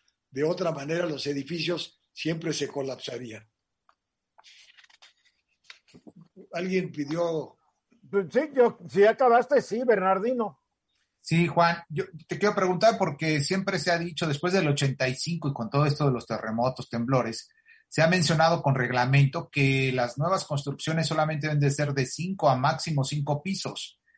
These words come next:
Speaker 3: Y veo desarrollos o desarrolladores que hacen más de cinco pisos, estoy hablando cuarenta, cincuenta veces pisos,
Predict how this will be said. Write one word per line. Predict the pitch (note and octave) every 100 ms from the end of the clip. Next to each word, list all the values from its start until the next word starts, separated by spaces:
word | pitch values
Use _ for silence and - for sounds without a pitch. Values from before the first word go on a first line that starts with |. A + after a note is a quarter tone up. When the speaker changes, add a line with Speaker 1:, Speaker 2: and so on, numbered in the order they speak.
| _ _ A#2+
Speaker 3:
Y | B2
veo | D#3+ F#3
desarrollos | F3 C#3+ C3+ C3 D3+ D#3 E3+ D3
o | C3
desarrolladores | A#2 A#2+ G#2+ A#2 A#2 C3+ D3+ C#3
que | C#3 B2+ A#2+ -
hacen | C3+ C#3 F3 F3
más | C#3 B2+ D3+
de | E3+
cinco | C#3+ C3+ C#3 C#3+ B2+
pisos, | G3 F#3
estoy | - C3+
hablando | C3+ D3+ D3
cuarenta, | C#3 A2+ A2+ C#3 C#3+ C3+
cincuenta | - - - C#3 - C3+
veces | A#2+ C3 C#3+ C#3 - - - - B2+ -
pisos, | F#3 G#3+ - D#3